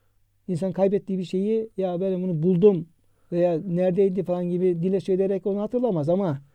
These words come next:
e, nerede olduğu aklına geldiği zaman hocam, kalbine geldiği zaman onu hatırlamış olur. Dolayısıyla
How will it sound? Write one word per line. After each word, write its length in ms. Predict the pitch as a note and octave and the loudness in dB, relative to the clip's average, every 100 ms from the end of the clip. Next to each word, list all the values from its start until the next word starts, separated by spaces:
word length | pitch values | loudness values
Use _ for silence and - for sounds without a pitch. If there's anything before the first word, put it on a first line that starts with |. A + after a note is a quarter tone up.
| _ _ _ _ _ | _ _ _ _ _
e, 320 | E3 D3 C#3+ C#3 - | 0 2 0 -2 0
nerede 400 | E3 A3 A#3 G3+ | 6 8 8 6
olduğu 260 | F#3+ E3+ E3+ | 2 2 0
aklına 320 | F#3+ - A3 | -4 -2 0
geldiği 380 | G3 G3+ F#3+ B3 | 2 0 0 -2
zaman 300 | G#3 F#3+ A3 | -2 -4 -4
hocam, 280 | F#3+ C4 C#4 _ _ _ _ | -4 -6 -10 _ _ _ _
kalbine 340 | - F3 G3 F#3+ | -2 0 0 0
geldiği 240 | G#3 G#3+ | 0 -2
zaman 220 | G#3 C#4 | -2 -2
onu 60 | C#4 | -2
hatırlamış 440 | A#3+ A#3+ G#3 F#3 | -2 -2 -2 0
olur. 340 | E3 C3+ - _ _ _ _ _ _ _ _ _ _ _ _ _ - - | -2 -4 -10 _ _ _ _ _ _ _ _ _ _ _ _ _ -18 -2
Dolayısıyla 600 | B3+ A#3 - A3+ B3 | 0 0 0 -2 -2